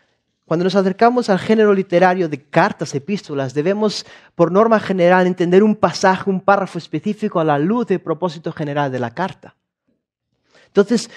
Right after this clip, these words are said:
¿cuál es el propósito de esta carta? El clímax principal de la carta, que probablemente establezca ese propósito, se encuentra en el capítulo cuatro, versículos de cuatro al diez,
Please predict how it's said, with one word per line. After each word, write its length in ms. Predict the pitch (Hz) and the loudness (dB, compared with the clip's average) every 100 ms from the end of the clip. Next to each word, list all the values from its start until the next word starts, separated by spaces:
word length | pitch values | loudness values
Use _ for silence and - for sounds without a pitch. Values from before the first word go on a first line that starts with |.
| - | 0
¿cuál 200 | 220 233 | 4 4
es 120 | 240 | 2
el 100 | 247 | -2
propósito 520 | 185 196 202 180 190 | 0 -2 -2 -6 -6
de 80 | 180 | -8
esta 200 | 175 160 | -6 -6
carta? 320 | - 185 - | -2 -2 0
El 180 | 165 160 | -4 -4
clímax 460 | - 226 269 247 - | -8 -6 -2 -4 -4
principal 460 | 226 196 196 196 | -4 -4 -2 0
de 80 | 185 | 0
la 160 | 160 151 | 0 0
carta, 360 | 165 147 - | -2 -2 -4
que 120 | 135 139 | -6 -4
probablemente 500 | 175 196 202 196 190 | 0 0 0 -2 -6
establezca 580 | - 160 170 220 - | -4 -2 2 2 0
ese 160 | 190 165 | -6 -6
propósito, 840 | - 139 - 220 165 147 147 151 _ _ _ | -8 -6 -4 -4 -4 -10 -8 -8 _ _ _
se 160 | - 170 | -4 -2
encuentra 380 | 170 202 196 | 0 0 0
en 60 | 185 | -2
el 60 | 151 | 0
capítulo 480 | 156 202 214 202 | -2 -2 -2 -2
cuatro, 420 | 180 190 185 190 175 | 2 2 2 -2 -4
versículos 460 | 147 - 175 165 | -6 -8 -6 -6
de 100 | 147 | -6
cuatro 360 | - 151 147 139 | -2 -2 -2 -6
al 120 | 120 | -6
diez, 260 | 135 151 | -2 -4